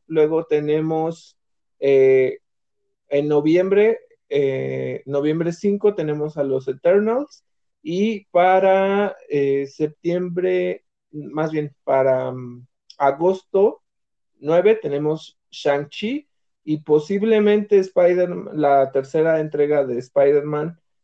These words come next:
eh, pudiera estar, eh, para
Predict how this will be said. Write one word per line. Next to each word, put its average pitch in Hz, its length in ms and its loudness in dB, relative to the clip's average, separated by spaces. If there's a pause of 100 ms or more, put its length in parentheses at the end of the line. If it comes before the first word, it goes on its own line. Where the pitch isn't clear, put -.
(140)
eh, 127 360 -4
pudiera 139 400 2
estar, 139 440 0 (200)
eh, - 540 -4 (180)
para 117 440 0